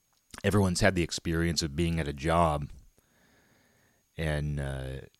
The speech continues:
you know, comedian, this is even just a tired stand-up comedy joke where it's like, you look at your watch and, uh, you thought fifteen minutes, or, you know, you, you thought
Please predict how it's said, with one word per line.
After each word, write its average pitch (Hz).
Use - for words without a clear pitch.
you 78
know, 76
comedian, 87
this 95
is 90
even 87
just 85
a 82
tired 87
stand-up 80
comedy 82
joke 73
where 82
it's -
like, 85
you 117
look 151
at 175
your 151
watch 202
and, 135
uh, 143
you 147
thought 156
fifteen 165
minutes, 180
or, 117
you 113
know, 113
you, 117
you 123
thought 170